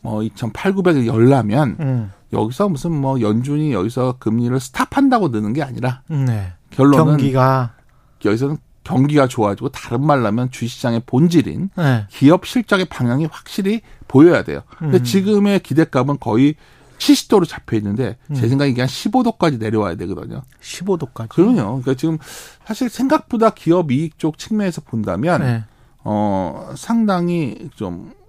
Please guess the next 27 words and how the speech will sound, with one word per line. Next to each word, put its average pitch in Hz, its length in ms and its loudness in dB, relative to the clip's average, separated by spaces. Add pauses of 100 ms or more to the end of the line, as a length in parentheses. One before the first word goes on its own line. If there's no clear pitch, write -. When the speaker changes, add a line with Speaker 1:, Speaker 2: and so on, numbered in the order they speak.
(100)
Speaker 1:
오버돼 139 340 4
있죠. - 140 -8
이거 139 140 0
단점인 226 540 2
게 127 100 -4 (160)
Speaker 2:
그러니까 202 80 4
Speaker 1:
아직 139 120 0
Speaker 2:
기대에 247 400 6
부합하지 208 600 4
못하면 160 540 0
주가는 180 480 0
당연히 147 520 0
내려갈 127 360 2
수밖에 143 320 -6
없겠습니다. - 400 -12
Speaker 1:
그러니까 196 200 0
Speaker 2:
그렇게 - 180 -8
Speaker 1:
K관님도 214 380 0
뭐 143 200 2
워낙 143 300 0
금융시장 139 420 -2
오래 110 120 0
보셨으니까 113 840 0
Speaker 2:
예. 110 40 -10
Speaker 1:
우리가 127 200 -6
주식시장이라는 135 760 -6
게 127 220 -6